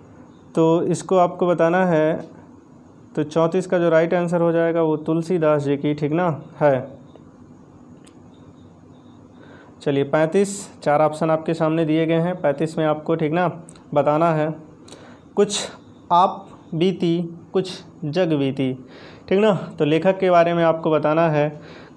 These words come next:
गजब की पंक्ति है, तो इससे आप लोग परिचित भी होंगे, ठीक ना।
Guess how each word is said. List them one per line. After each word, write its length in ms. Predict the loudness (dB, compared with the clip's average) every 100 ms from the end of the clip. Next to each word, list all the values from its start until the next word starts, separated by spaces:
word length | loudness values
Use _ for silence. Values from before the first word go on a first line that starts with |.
| -2
गजब 260 | 0 0
की 80 | -2
पंक्ति 360 | -2 -2 0 0
है, 340 | 0 0 -4 -14 -20 -10
तो 80 | -2
इससे 260 | -2 0 2
आप 200 | 2 2
लोग 180 | -2 0
परिचित 320 | -2 0 0
भी 140 | 2
होंगे, 320 | 2 2 0
ठीक 180 | 0 0
ना। 280 | 0 0 -2